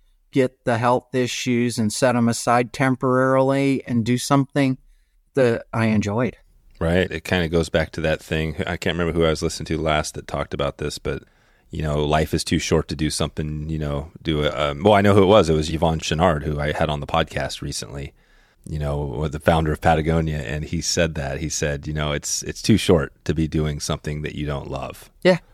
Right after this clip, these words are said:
Speaker 2: So go find something that you love. And that's right.
Speaker 1: You know, my wife actually came down here, put clothes signs up on the door. It was, well, I'm just barely over five years from that diagnosis. And,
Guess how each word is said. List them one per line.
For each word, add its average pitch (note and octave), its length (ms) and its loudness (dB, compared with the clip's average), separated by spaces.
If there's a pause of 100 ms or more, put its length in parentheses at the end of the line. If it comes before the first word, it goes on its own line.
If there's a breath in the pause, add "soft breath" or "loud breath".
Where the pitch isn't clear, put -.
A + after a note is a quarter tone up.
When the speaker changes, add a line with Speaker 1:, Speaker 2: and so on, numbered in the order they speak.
(200 soft breath)
Speaker 2:
So E2 180 0
go F#2 120 4
find E2 360 0
something D#2 360 -4
that D#2 120 -4
you D#2 160 -4
love. D2 320 -4
And D2 80 -6
that's - 320 -8
right. C#2+ 280 -6 (320)
Speaker 1:
You D#3 100 0
know, D3 240 2 (180)
my C#3 400 4
wife D3+ 400 2
actually C#3+ 460 2
came C#3+ 300 0
down C#3 260 2
here, C#3 380 2
put - 340 -6
clothes C3+ 300 4
signs C#3 360 2
up C3+ 220 2
on C#3 200 4
the C3 80 2
door. C3 640 2 (540)
It D3+ 180 2
was, C3+ 580 2 (100)
well, B2 320 2 (340)
I'm A#2 160 4
just C3 240 -2
barely C3+ 300 4
over A#2 300 4
five A#2+ 340 2
years A#2+ 300 4
from A2 240 0
that G#2+ 200 -2
diagnosis. A2 1080 -2 (640)
And, A#2 600 2